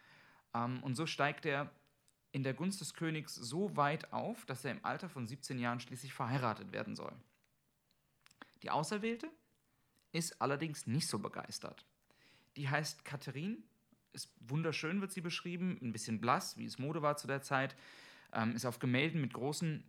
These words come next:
großen blauen Augen zu sehen und war nicht so wirklich beeindruckt, weil Pedro González nicht ganz so nach dem Prinzen aussah, den sie sich wahrscheinlich vorgestellt hat. Stück für Stück heißt es allerdings, habe sein Charme sie verzaubert.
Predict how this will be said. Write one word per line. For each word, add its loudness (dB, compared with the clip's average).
großen -2
blauen 2
Augen 2
zu -4
sehen -2
und -2
war 4
nicht -2
so 0
wirklich -2
beeindruckt, 4
weil 6
Pedro -2
González 0
nicht -2
ganz 2
so 0
nach 2
dem -2
Prinzen 0
aussah, -2
den -2
sie 0
sich -6
wahrscheinlich -2
vorgestellt -2
hat. -2
Stück -2
für 0
Stück -4
heißt 2
es -8
allerdings, -2
habe 4
sein 4
Charme 6
sie -4
verzaubert. -2